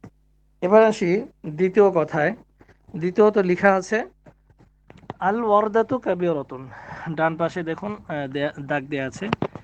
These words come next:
এখানে মাওসুফ সিফাত হলো না কেন? কেউ বলতে পারবেন? আচ্ছা, আমি বলে দিই।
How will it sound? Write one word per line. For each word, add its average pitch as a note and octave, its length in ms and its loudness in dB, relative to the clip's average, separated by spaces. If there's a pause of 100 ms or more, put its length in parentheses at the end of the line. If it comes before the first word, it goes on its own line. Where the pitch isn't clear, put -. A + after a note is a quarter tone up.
(220)
এখানে B3 500 2
মাওসুফ G3 440 -2
সিফাত A3+ 320 -6
হলো G#3+ 160 -2
না G#3 140 -4
কেন? G3+ 320 -6
কেউ - 460 -10
বলতে F3 240 -6
পারবেন? F#3+ 400 -6 (4000)
আচ্ছা, C#3 280 -10
আমি D3 220 -6
বলে C3+ 260 -4
দিই। C#3 240 -4